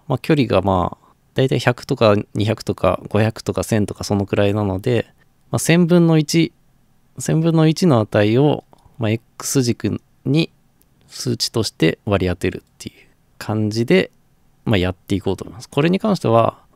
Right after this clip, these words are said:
まあ、背景によっては数値どんどん変わっていくっていう形なので、まあ、現状の背景だと、まあ、千分の一くらい、マイナス千分の一くらいが、まあ、これもうプラスにしたら、まあ、前後感が逆、逆転するので、まあ、試しに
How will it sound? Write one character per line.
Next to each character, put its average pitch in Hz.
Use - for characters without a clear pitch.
ま 123
あ、 -
背 190
景 143
に 107
よ 107
っ 101
て 110
は 101
数 127
値 127
ど 135
ん 123
ど 98
ん -
変 101
わ 104
っ -
て -
い 107
く 113
っ -
て -
い 92
う 87
形 95
な 95
の 92
で、 101
ま 123
あ、 -
現 202
状 214
の 196
背 180
景 165
だ 151
と、 202
ま 131
あ、 -
千 120
分 113
の 113
一 113
く -
ら 110
い、 -
マ 123
イ 165
ナ 170
ス 156
千 156
分 156
の 151
一 147
く 160
ら 151
い 139
が、 156
ま 110
あ、 -
こ 156
れ 139
も 117
う -
プ -
ラ 190
ス 214
に 202
し -
た 196
ら、 -
ま -
あ、 -
前 131
後 151
感 87
が 78
逆、 101
逆 107
転 120
す 123
る 113
の 90
で、 95
ま 101
あ、 156
試 -
し 170
に -